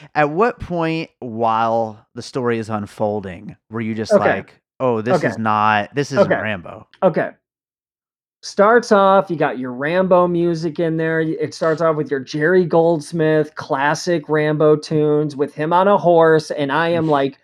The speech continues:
Speaker 2: bonering out in the theater, okay? I'm like,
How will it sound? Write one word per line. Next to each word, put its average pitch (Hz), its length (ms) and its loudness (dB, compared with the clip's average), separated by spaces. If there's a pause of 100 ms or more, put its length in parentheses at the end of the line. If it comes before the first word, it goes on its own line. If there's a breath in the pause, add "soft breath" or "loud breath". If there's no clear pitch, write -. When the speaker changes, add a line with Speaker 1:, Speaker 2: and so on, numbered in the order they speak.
(200)
Speaker 2:
bonering 170 840 2
out 139 380 0
in 135 80 -4
the 135 100 -4
theater, 113 460 -4
okay? 135 320 -2
I'm 143 160 0
like, 143 240 0